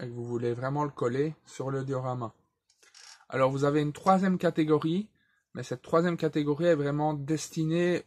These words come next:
aux, aux puristes. Donc, euh, une troisième catégorie, donc c'est-à-dire, euh, si vous voulez faire une maquette et que vous, et que vous voulez la casser. Donc par exemple, faire une, euh, faire une maquette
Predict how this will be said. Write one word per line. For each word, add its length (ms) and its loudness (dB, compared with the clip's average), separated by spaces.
aux, 400 0
aux 120 0
puristes. 720 -10
Donc, 180 -10
euh, 320 2
une 140 -4
troisième 400 2
catégorie, 640 0
donc 180 -2
c'est-à-dire, 680 0
euh, 520 -4
si 160 -12
vous 120 -8
voulez 320 0
faire 320 0
une 140 0
maquette 420 -2
et 80 0
que 40 -6
vous, 200 -2
et 100 -6
que 100 -6
vous 160 -4
voulez 260 2
la 100 2
casser. 540 -6
Donc 140 -8
par 140 2
exemple, 580 -4
faire 260 -4
une, 160 -4
euh, 280 0
faire 180 -8
une 120 -6
maquette 680 -2